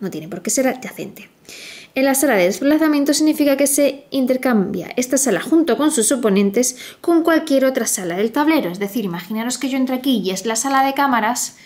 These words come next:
es mucho imaginar, pero bueno, no lo es. Si fuera la sala de cámaras, la cogería, si esto estuviera así, por ejemplo, la cogería y la llevaría absolutamente donde yo quisiera. Por ejemplo, aquí, pues ya está.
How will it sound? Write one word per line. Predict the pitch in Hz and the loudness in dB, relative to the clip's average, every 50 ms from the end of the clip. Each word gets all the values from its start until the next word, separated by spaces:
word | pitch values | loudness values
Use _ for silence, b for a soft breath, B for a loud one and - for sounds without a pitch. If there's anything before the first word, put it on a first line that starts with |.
| B B B B B B | B B B B B B
es | 208 202 | -8 -6
mucho | 202 190 190 190 202 | -6 -6 -6 -6 -6
imaginar, | 196 196 - - 220 226 220 160 - - | -6 -6 -6 -6 -6 -4 -4 -4 -6 -6
pero | 202 226 233 | -4 -2 0
bueno, | 240 247 226 220 240 233 - - | 0 0 0 0 -2 -4 -4 -4
no | 208 202 | -4 -2
lo | 185 170 196 | -2 -4 -4
es. | 208 208 202 - - B B B B B B | -4 -4 -6 -8 -12 B B B B B B
Si | B - 277 262 | B -6 -6 -4
fuera | 277 311 294 226 | 0 0 0 0
la | 180 - - | 0 -2 -4
sala | - 233 240 | -2 0 0
de | 254 262 | 0 0
cámaras, | 254 269 262 262 262 262 262 262 | 0 0 0 0 0 0 -2 -2
la | 269 285 294 302 | -2 -2 -2 0
cogería, | 294 285 285 - 277 254 254 233 202 220 285 - - B B B B B B B | 0 -2 -2 0 -2 0 0 0 -2 -2 -4 -8 -16 B B B B B B B
si | - 220 | -8 -8
esto | 202 196 - | -8 -8 -8
estuviera | 196 - - 190 202 202 208 240 | -12 -12 -10 -8 -6 -4 -4 -4
así, | 254 - 294 269 254 | -4 -4 -6 -6 -6
por | - 240 233 | -8 -10 -10
ejemplo, | 233 - 233 226 233 220 | -10 -8 -8 -6 -4 -4
la | 233 262 254 | -4 -4 -4
cogería | 262 262 - - 240 220 208 196 180 143 - - _ b b b b b b b b | -6 -8 -6 -4 -4 -2 -2 -2 -4 -6 -8 -14 _ b b b b b b b b
y | b 320 | b 2
la | 320 311 | 2 2
llevaría | 285 277 269 247 254 247 262 277 262 - - - - | 2 2 2 0 0 0 0 0 -2 -4 -6 -6 -4
absolutamente | 285 285 - - 302 294 262 311 294 302 285 262 302 | -4 -4 -4 -4 -4 -2 -2 -2 -2 -2 -4 -2 -2
donde | 302 277 262 254 | -2 -2 -2 -2
yo | 254 269 226 | -2 -2 -2
quisiera. | 233 226 - 208 165 151 185 - | -4 -4 -4 -4 -4 -6 -6 -8
Por | - 190 | -8 -8
ejemplo, | 208 - - 302 277 240 196 185 175 - - | -6 -4 0 0 2 2 0 -2 -4 -4 -4
aquí, | 196 202 214 220 180 - - - - B B B B B B B B _ - | -4 -2 -2 -4 -4 -6 -8 -20 -20 B B B B B B B B _ -10
pues | - 220 208 | -6 -6 -4
ya | 208 | -4
está. | 202 196 - - - - | -6 -6 -8 -12 -14 -16